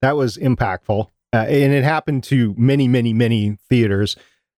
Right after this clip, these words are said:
And I'm, I'm not spoiling anything. And then the opening credits and the, the beginning scenes of Captain Marvel, I mean, that was,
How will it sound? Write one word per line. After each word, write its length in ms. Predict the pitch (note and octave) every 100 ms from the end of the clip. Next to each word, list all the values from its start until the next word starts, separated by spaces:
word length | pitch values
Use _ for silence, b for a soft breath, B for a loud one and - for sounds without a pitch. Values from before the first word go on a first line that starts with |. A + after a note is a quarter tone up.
| _ -
And 320 | A2+ G#2+ G2+
I'm, 220 | B2 B2 A#2+
I'm 120 | B2
not 280 | D#3 C#3+ -
spoiling 420 | - G3+ B2+ G#2
anything. 380 | G2+ F#2+ G#2 F#2+ b b b
And 120 | D3+
then 180 | E3+ E3
the 160 | D#3
opening 720 | C#3+ D#3 F#3+ E3+ D#3 D3 B2+ A#2 _ _
credits 760 | - - C3 F#3+ A3+ - - - -
and 360 | C#3 C3+ B2+ B2
the, 280 | B2 A#2+ B2
the 120 | A#2
beginning 600 | G#2+ A2+ C3+ C#3 C#3 C#3 C3
scenes 500 | - C#3 C#3 C#3 B2+
of 120 | G#2+
Captain 400 | - C#3+ - B2
Marvel, 600 | G#2+ F#2+ G2 A2 E3+ A3 - _ _ _ B2+
I 40 |
mean, 180 | B2 A2+
that 220 | C3 D3
was, 320 | B2+ G#2+ -